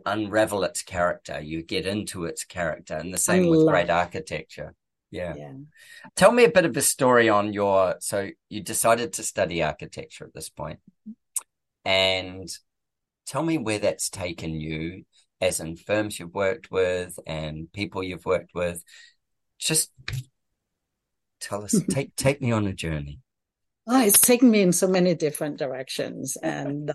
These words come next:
Speaker 2: sometimes it was frightening in a way, because all of a sudden I got hired by a company and they wanted me to design the biggest bridge in Denmark, a new suspension bridge that took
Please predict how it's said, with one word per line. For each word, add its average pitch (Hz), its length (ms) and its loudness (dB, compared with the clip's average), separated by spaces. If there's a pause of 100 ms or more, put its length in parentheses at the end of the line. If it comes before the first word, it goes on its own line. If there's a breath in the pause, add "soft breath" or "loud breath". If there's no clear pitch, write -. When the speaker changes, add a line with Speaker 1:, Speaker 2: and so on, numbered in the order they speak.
Speaker 2:
sometimes 262 840 6 (160)
it 202 60 0
was 190 480 2
frightening 180 580 2
in 160 140 2
a 147 40 0
way, 147 440 4
because 156 380 -2
all 170 120 4
of 180 100 0
a 170 60 0
sudden 151 540 -2
I 156 80 -10
got 147 220 -6
hired 151 340 2
by 143 140 0
a 135 40 -4
company 151 440 -6
and 139 120 -4
they 147 60 -4
wanted 147 240 -6
me 147 140 -2
to 151 140 -6
design 151 420 -2
the 143 80 0
biggest 143 600 -4
bridge 147 440 -4
in 143 120 -4
Denmark, 139 480 -4
a 135 60 -10 (240)
new 147 240 2
suspension 147 680 -4
bridge 220 380 -2
that - 220 -4 (560 soft breath)
took - 340 -2